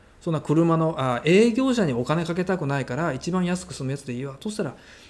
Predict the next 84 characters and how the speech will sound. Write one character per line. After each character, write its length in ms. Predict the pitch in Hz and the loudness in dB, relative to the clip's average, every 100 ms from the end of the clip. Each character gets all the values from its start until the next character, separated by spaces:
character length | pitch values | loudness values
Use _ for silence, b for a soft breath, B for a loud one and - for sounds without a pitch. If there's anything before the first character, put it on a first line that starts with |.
| - | -8
ね、 180 | 214 143 | -6 -6
あ 80 | 127 | -6
の、 260 | 117 113 - 175 139 | -8 -10 -12 -8 0
Google 340 | 147 139 143 | 2 4 2
マ 120 | 139 | 2
ッ 40 | 131 | -2
プ 120 | 123 | -4
で 160 | 110 - - - _ - | -6 -10 -20 -20 _ -4
カ 160 | 123 | -2
ー 20 | 123 | 0
ナ 120 | 127 | -2
ビ 100 | 135 | 0
で、 280 | 165 135 - - | -2 -4 -10 -8
あ、 340 | 131 120 113 - | -6 -4 -8 -10
ス 200 | - 202 | 0 2
マ 120 | 190 | 4
ホ 140 | 214 | 2
で 220 | 269 214 B B | 2 0 B B
カ 120 | - 156 | -2 0
ー 40 | |
ナ 120 | 151 | 0
ビ 100 | 151 | 2
が 80 | 147 | 2
で 100 | 160 | 0
き 80 | 160 | -2
た 100 | 127 | -4
ら 60 | |
い 100 | 120 | -4
い 40 | 127 | -4
か 100 | 117 | -4
ら、 200 | 107 B B - | -6 B B -8
ス 140 | - | -4
マ 100 | 127 | -2
ホ 100 | 127 | -2
ホ 140 | 151 | -2
ル 80 | 196 | -2
ダ 100 | 160 | -2
ー 40 | 127 | -2
だ 100 | 135 | -2
け 80 | |
で 80 | 190 | -2
い 140 | 156 190 | 0 -2
い 60 | |
や 120 | 226 | -2
っ 60 | 160 | -4
て 100 | 131 | -6
い 40 | |
う 20 | 123 | -6
人 180 | - | -4
も 80 | 143 | -2
い 60 | 143 | -2
れ 100 | 127 | -4
ば 120 | 117 | -6
ね。 140 | 180 b b b b - | -10 b b b b -10
あ 140 | 127 117 | -8 -6
の、 200 | 117 131 | -6 -2
い 40 | |
や、 60 | 143 | 0
自 160 | 135 | 0
分 160 | 160 240 | 2 4
の 80 | 262 | 2
車 320 | 254 233 208 | 2 2 2
に 80 | 196 | 0
つ 120 | - | 0
け 100 | 190 | 4
る 220 | 185 185 | 4 4
場 160 | 160 160 | 2 2
合 120 | 160 | 2
は 120 | 160 | 0
や 40 | 139 | 0
っ 40 | |
ぱ 100 | 135 | -4
デ 100 | 127 | -2
ィ 60 | 143 | 0
ー 20 | |
ブ 120 | 151 | 0
イ 20 | |
デ 60 | 147 | -2
ィ 20 | |
ー 20 | 139 | -2
と 120 | 120 | -6
か 120 | 117 | -6
全 200 | 139 139 | -4 -4
部、 140 | 113 | -8